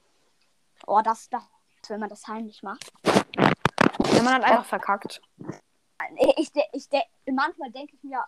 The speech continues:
Speaker 1: auch irgendwie, ob Diddys Podcast heimlich macht, weil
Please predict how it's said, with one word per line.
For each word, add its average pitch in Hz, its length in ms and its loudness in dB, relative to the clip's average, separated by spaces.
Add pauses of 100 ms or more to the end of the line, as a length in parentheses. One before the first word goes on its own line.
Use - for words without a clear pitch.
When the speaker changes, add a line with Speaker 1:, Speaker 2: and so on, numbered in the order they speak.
(160)
Speaker 1:
auch 247 240 -4
irgendwie, 262 300 -12
ob 202 200 -10
Diddys 254 300 -12
Podcast 233 500 -8 (280)
heimlich 240 320 -6
macht, 247 220 -14
weil 233 200 -12